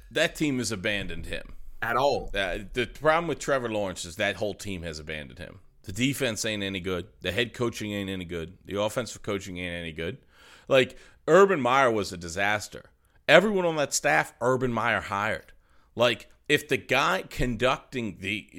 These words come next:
Speaker 1: the, uh, hirings sucks, you think he's gonna hire the right people? Like,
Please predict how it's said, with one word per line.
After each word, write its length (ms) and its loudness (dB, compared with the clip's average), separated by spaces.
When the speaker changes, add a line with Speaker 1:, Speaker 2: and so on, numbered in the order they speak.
Speaker 1:
the, 400 -4
uh, 260 0
hirings 800 0
sucks, 880 0
you 100 -6
think 180 -4
he's 140 -8
gonna 140 -2
hire 260 2
the 80 2
right 220 2
people? 520 -4
Like, 320 2